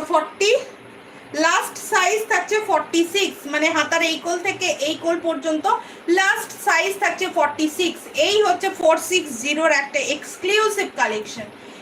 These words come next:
এই হচ্ছে পুরো পিসটা। ওয়ান সাইড কিন্তু পকেট এটার অ্যাভেলেবল রয়েছে, ওয়ান সাইড পকেট অ্যাভেলেবল রয়েছে। এই থাকছে পুরো পিসটা। সবাই একটি করে ডাবল ট্যাপ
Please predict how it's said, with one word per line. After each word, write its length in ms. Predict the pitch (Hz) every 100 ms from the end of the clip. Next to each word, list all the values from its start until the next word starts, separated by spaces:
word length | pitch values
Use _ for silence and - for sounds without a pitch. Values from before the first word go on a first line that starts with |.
| -
এই 280 | 302 349 415
হচ্ছে 260 | 370 339 349
পুরো 340 | 285 294 302
পিসটা। 400 | 311 302 302 392
ওয়ান 320 | 415 302 302
সাইড 260 | 339 339 320
কিন্তু 280 | - 330 392 392
পকেট 420 | 302 269 339 339
এটার 320 | 302 302 349 349
অ্যাভেলেবল 560 | 277 277 302 302 370
রয়েছে, 520 | 320 302 311 302 269 233 - - - -
ওয়ান 260 | 359 403
সাইড 320 | 415 415 440 440
পকেট 360 | 349 311 370 359
অ্যাভেলেবল 560 | 349 339 359 359 359
রয়েছে। 380 | 349 330 349 403
এই 500 | 427 277 320 381 415 -
থাকছে 380 | 320 - - 381
পুরো 380 | 330 320 330 320
পিসটা। 480 | 302 311 - 233 - - - -
সবাই 440 | 392 359 381 480 415
একটি 160 | 415 415
করে 280 | 427 453 339
ডাবল 380 | 320 330 427
ট্যাপ 200 | 403 339